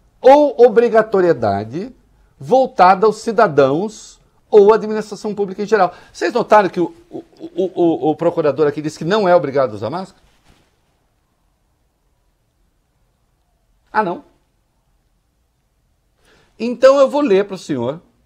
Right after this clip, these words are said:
o artigo três A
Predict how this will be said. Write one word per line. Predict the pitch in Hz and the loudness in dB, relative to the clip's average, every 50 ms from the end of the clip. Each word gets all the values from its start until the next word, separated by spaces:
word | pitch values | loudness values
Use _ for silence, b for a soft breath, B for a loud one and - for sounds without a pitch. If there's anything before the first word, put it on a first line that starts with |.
| _ _ _ _ _ _ _ _ _ _ _ _ _ _ _ _ _ _ _ _ _ _ _ _ _ _ _ - | _ _ _ _ _ _ _ _ _ _ _ _ _ _ _ _ _ _ _ _ _ _ _ _ _ _ _ -6
o | 175 208 | -2 0
artigo | 226 214 180 - - - - 131 117 98 98 113 120 _ _ _ _ _ | 0 0 0 -4 -8 -10 -8 -8 -8 -8 -10 -12 -14 _ _ _ _ _
três | - 196 233 233 233 220 185 139 107 107 | 2 4 4 4 2 0 -6 -8 -4 -2
A | 135 117 117 127 143 190 | -2 0 -2 -4 -6 -12